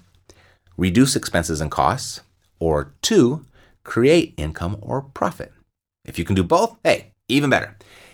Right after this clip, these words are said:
Either way, from this point forward, I want you to view your negotiating as currency, as money. It is indeed currency. It has a monetary value,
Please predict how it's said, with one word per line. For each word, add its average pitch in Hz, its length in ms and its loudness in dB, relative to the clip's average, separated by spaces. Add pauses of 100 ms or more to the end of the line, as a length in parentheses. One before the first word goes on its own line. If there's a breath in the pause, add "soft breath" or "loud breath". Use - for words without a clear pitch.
(100 loud breath)
Either 202 220 4
way, - 200 0 (200 soft breath)
from 110 220 0
this 202 240 2
point 175 340 0
forward, 117 360 4
I 90 100 -2
want 113 320 0
you 131 60 -12
to 104 120 0
view 101 380 0
your 113 200 2
negotiating 92 920 -2 (100)
as 165 420 0 (160)
currency, 226 500 -2
as 147 240 0
money. 190 400 0
It 117 100 0
is 156 140 2
indeed 185 420 0
currency. 87 380 -4
It 110 120 -2
has 180 540 0
a 120 120 2
monetary 113 580 0
value, 85 460 -2